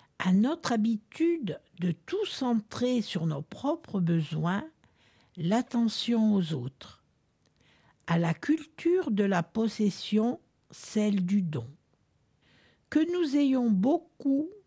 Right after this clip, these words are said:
ou peu à donner, peu importe. Seul compte la manière de donner, l'amour mis dans un simple geste d'attention vers l'autre.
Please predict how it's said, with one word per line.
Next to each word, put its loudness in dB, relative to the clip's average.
ou -4
peu 0
à -6
donner, -2
peu 2
importe. -6
Seul -2
compte -2
la 0
manière 2
de 0
donner, -2
l'amour 2
mis 2
dans -2
un 0
simple -2
geste -2
d'attention -2
vers -2
l'autre. -12